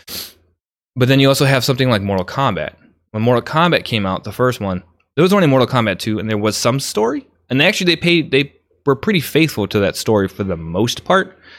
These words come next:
with Outworld and all, and Shao Kahn and all that. But there, I mean, I mean, even with, uh, Liu Kang being the, the tournament champion, which he was in the first Mortal Kombat,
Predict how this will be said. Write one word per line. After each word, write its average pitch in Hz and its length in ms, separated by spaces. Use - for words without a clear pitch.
with - 140
Outworld 107 440
and 104 120
all, 95 80
and 90 100
Shao 104 220
Kahn 110 240
and 110 100
all 110 160
that. 113 260
But 180 120
there, 190 180
I 185 60
mean, 190 640
I 151 40
mean, 175 100
even 175 160
with, 139 320
uh, 135 120
Liu 127 180
Kang 131 360
being 117 300
the, 101 160
the 95 160
tournament 113 320
champion, 120 400
which 104 140
he 110 60
was 101 280
in 107 80
the 92 80
first 107 320
Mortal 156 180
Kombat, 185 420